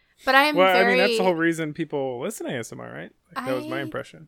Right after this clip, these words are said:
Speaker 1: Oh, okay.
Speaker 2: It's, like,
Speaker 1: So
Speaker 2: that
Speaker 1: you
Speaker 2: reaction.
Speaker 1: think that they, they want to feel uncomfortable? <laughs> That that's their
Speaker 2: Not,
Speaker 1: goal?
Speaker 2: I,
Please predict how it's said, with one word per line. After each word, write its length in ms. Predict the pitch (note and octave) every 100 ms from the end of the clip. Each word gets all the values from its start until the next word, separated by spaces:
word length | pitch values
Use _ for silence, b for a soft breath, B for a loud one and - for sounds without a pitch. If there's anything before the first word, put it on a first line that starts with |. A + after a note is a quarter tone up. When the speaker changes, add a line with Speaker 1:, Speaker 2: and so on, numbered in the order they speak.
| _ C#4
Speaker 1:
Oh, 240 | C4+ B3
okay. 160 | A#3+ D3+
Speaker 2:
It's, 60 |
like, 100 | C#3+
Speaker 1:
So 80 | -
Speaker 2:
that 100 | -
Speaker 1:
you 60 | B3+
Speaker 2:
reaction. 160 | C4 C3+ C4+
Speaker 1:
think 40 |
that 180 | C4 B3
they, 380 | A#3 A3 G#3+ - -
they 140 | A#3
want 440 | A3 F#3+ G#3+ A3 -
to 60 | A3
feel 240 | G#3+ F#3+
uncomfortable? 680 | F#3 G3+ G#3+ A#3+ - A#3+ B3+ -
<laughs> 60 | C4+ - - _ _ _ -
That 120 | C#4+
that's 240 | C4+ C4 -
their 120 | B3
Speaker 2:
Not, 160 | A#3
Speaker 1:
goal? 80 | A3+
Speaker 2:
I, 160 | A3